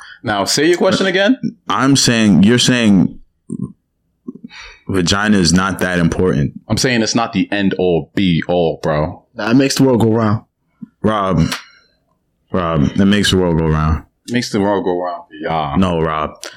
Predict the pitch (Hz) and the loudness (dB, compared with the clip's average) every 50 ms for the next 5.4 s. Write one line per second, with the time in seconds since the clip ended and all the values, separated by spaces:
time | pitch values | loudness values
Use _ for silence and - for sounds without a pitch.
0 | - _ - _ _ - 87 98 110 113 110 113 104 98 98 95 92 90 85 90 | -20 _ -20 _ _ 0 2 2 2 2 2 2 2 2 2 2 0 0 -2 -2
1 | 90 - 85 80 82 80 - - 69 67 67 - - 87 95 95 90 80 78 82 | 0 2 2 2 2 2 0 -2 -2 -2 -4 -4 -8 -6 -4 -2 -2 -2 -2 -2
2 | - - 87 85 82 90 87 80 82 80 76 73 73 - _ - - 107 - - | -2 -2 -2 -2 -2 -2 -2 0 0 -2 -2 -4 -6 -8 _ -2 -2 0 0 0
3 | - - 92 - - - _ _ - 123 113 - - 117 117 113 - - - 110 | 0 0 -2 -4 -12 -20 _ _ -4 -2 0 0 0 0 0 0 0 2 2 4
4 | 113 120 131 131 120 117 117 120 117 117 107 113 117 123 131 127 - _ 113 - | 4 4 4 4 2 0 0 2 2 2 4 4 4 4 2 0 -4 _ -10 -4
5 | 110 95 87 82 82 85 85 - | -4 -4 -4 -4 -6 -8 -8 -8